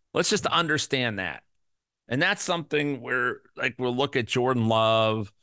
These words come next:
and Brock Purdy, and you start realizing, oh,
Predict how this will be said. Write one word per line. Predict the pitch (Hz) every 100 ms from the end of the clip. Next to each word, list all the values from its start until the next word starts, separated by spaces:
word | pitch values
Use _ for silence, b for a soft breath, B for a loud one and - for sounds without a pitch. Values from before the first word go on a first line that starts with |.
| _ _ _ _
and | 110 101 95 90
Brock | 120 120 -
Purdy, | 123 117 117 113
and | 110
you | 117
start | - 165
realizing, | 156 151 143 131
oh, | 147